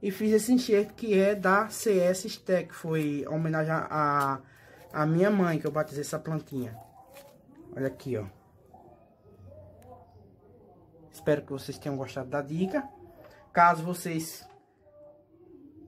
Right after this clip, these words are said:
tiver com um enxerto aí, com, feito com uma fita de enxertia, ou com saquinho de geladinho mesmo,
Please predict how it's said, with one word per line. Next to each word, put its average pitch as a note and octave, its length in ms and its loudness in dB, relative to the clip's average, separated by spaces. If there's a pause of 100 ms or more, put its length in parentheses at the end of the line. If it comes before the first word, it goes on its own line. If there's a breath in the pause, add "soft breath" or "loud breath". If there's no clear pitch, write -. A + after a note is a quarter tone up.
tiver E3+ 320 2
com F#3 80 2
um E3+ 320 0
enxerto E3+ 460 0
aí, D#3+ 260 4
com, E3 440 -2
feito E3 480 -4
com D#3+ 120 -8
uma E3 400 2
fita F3 280 -6
de D#3+ 100 -4
enxertia, E3 680 -2
ou F#3 60 0
com - 80 -12
saquinho F#4+ 320 0
de G3 60 2
geladinho G#3+ 340 4
mesmo, C#3+ 420 -2